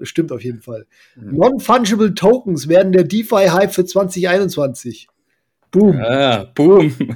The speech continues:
Speaker 1: Der krasseste Hype zweitausendeinundzwanzig gewesen.
Speaker 2: Ja. <laughs> Und trotzdem
Speaker 1: Bitcoin
Speaker 2: kein
Speaker 1: mag,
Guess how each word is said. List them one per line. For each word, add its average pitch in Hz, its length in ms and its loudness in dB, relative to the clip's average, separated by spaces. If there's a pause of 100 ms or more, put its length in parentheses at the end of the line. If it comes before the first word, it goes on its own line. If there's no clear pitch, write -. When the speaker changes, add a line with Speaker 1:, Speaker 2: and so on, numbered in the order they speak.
(240)
Speaker 1:
Der 160 100 0
krasseste 175 480 -2
Hype 147 200 0
zweitausendeinundzwanzig 143 840 -6
gewesen. 113 520 -8
Speaker 2:
Ja. 147 180 4 (640)
<laughs> - 600 -14
Und 117 220 -12
trotzdem 214 360 2
Speaker 1:
Bitcoin 208 160 2
Speaker 2:
kein 196 80 2
Speaker 1:
mag, 190 160 2